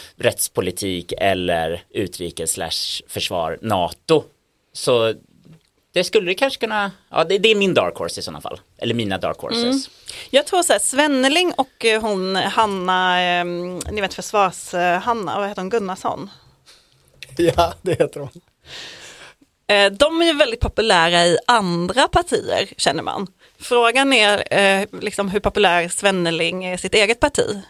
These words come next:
Speaker 1: Nej, jag vet vad, jag vill att han ska fortsätta och, och liksom rya sådär på,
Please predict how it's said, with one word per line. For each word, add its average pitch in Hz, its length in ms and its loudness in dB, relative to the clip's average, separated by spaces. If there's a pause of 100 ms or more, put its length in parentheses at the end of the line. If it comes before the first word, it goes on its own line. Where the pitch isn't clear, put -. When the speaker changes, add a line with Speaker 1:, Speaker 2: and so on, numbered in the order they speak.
(800)
Speaker 1:
Nej, 151 240 2
jag 170 60 2
vet 165 160 2
vad, 131 120 4
jag 151 120 6
vill 143 360 0
att 123 160 -2
han 107 180 0
ska 107 140 -4
fortsätta 98 720 0
och, 98 320 -2
och 95 120 0
liksom 92 280 -4
rya 104 640 0
sådär 80 500 0
på, 85 280 -2